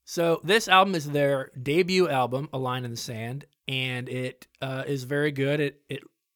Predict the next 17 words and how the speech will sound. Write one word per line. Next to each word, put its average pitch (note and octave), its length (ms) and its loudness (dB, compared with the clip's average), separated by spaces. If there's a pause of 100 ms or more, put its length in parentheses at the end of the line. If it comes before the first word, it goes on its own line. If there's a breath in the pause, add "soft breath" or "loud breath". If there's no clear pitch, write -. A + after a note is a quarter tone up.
(120)
um, A#2 640 -6 (1300 soft breath)
got C#3+ 340 -4
my C#3 180 -6
expectations, C3+ 1160 -8
I C3 100 -8
guess. C3+ 340 -8
Uh, B2 260 -8
I A#2+ 60 -10
don't A#2 120 -14
know A#2 60 -12
if A2+ 80 -16
that's A#2+ 180 -16
the A#2 60 -16
right G#2+ 120 -14
word A2+ 160 -14
to A#2 100 -16
use, C#3+ 160 -14